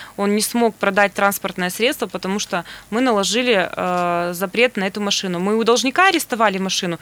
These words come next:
а ещё у нас, э, данные по нему подтянулись. Мы тоже, э, не арестовали, точнее, наложили запрет. И вот мы разбирались. Конечно, в этом случае нам сразу же нужны данные паспортные,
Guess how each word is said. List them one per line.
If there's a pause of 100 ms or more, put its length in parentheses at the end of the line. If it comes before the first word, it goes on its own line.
(220)
а
ещё
у
нас, (100)
э,
данные
по
нему
подтянулись. (260)
Мы
тоже,
э,
не
арестовали,
точнее,
наложили
запрет. (440)
И
вот
мы
разбирались.
Конечно,
в
этом
случае
нам (220)
сразу
же
нужны
данные
паспортные,